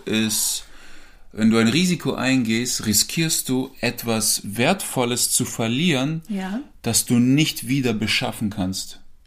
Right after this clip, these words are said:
Speaker 2: Aber das muss dir selber wertvoll sein.
Speaker 1: Genau, und
Speaker 2: Das
Speaker 1: es ist nicht zurückerlangbar. Zum Beispiel, Bezos setzt eine Million, was juckt's ihn? Der verdient übermorgen wieder eine Million.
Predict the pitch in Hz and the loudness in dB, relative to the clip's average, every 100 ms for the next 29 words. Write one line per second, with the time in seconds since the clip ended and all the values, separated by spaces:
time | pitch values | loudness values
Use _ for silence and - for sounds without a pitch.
0 | - 220 220 208 226 240 - 240 196 254 | -6 0 2 2 2 2 2 0 4 6
1 | 277 220 185 202 202 - 196 185 - - | 6 4 4 2 0 -2 -4 -4 -6 -4
2 | 190 160 147 113 117 123 123 131 - 143 | 2 6 6 6 6 4 4 4 4 2
3 | 190 - - - - 135 139 - 107 104 | 2 -2 -8 -2 0 2 0 0 2 4
4 | 101 92 90 95 - 120 110 101 95 98 | 4 2 -2 -8 -2 2 2 2 0 2
5 | 139 139 131 123 - 127 113 110 113 135 | 2 2 0 0 0 4 6 6 6 6
6 | 151 190 139 - 165 - - 101 101 117 | 2 -2 -2 0 0 -2 -2 0 2 2
7 | 117 123 131 123 123 120 117 117 104 98 | 2 2 2 2 4 4 2 2 4 4
8 | 95 98 95 92 | 4 2 0 0